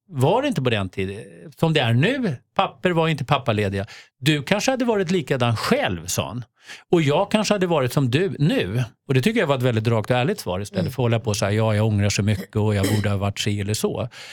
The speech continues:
Speaker 1: Utan han, eh, stod upp för sitt val, även om jag tror att han tyckte det var tråkigt.
Speaker 2: Din uppväxt och ditt liv och hur du var som liten och så skriver du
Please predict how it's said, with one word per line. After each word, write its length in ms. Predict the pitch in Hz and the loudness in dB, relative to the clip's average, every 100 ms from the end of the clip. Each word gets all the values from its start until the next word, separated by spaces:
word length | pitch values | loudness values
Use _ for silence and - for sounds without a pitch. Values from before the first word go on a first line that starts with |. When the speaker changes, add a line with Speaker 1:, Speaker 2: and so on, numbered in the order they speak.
| - - | -20 -4
Speaker 1:
Utan 280 | 151 - 139 | -2 2 2
han, 280 | 147 180 285 | 2 0 -2
eh, 60 | 214 | -4
stod 260 | 139 208 175 | 0 0 0
upp 160 | 220 | -2
för 280 | - 143 131 - - - | 0 0 0 -4 -8 -2
sitt 280 | 202 220 | -2 0
val, 300 | 127 101 120 - | 0 0 0 0
även 240 | 139 123 | 0 2
om 80 | 123 | 2
jag 120 | 120 | 2
tror 220 | 202 247 | 0 0
att 100 | 139 | 0
han 140 | 120 110 | 0 0
tyckte 260 | 120 - | -2 -2
det 60 | 240 | -2
var 120 | 107 | -2
tråkigt. 520 | - 95 - 90 - - _ - | -2 -6 -6 -12 -12 -20 _ -2
Speaker 2:
Din 220 | 254 247 | 0 2
uppväxt 460 | 262 254 302 302 - | 2 0 -2 0 0
och 60 | |
ditt 180 | 196 190 | 0 0
liv 360 | 208 247 240 208 | 0 0 0 0
och 180 | - 190 185 | -2 -2 0
hur 240 | 185 180 | 0 2
du 40 | 175 | 2
var 140 | 165 | 2
som 160 | 165 175 | 0 0
liten 280 | 165 - 160 | 0 0 0
och 60 | |
så 260 | 151 151 151 - - - - 180 | 2 0 0 -4 -12 -18 -10 -8
skriver 480 | - 196 233 208 | -4 0 0 2
du 220 | 196 180 | 2 0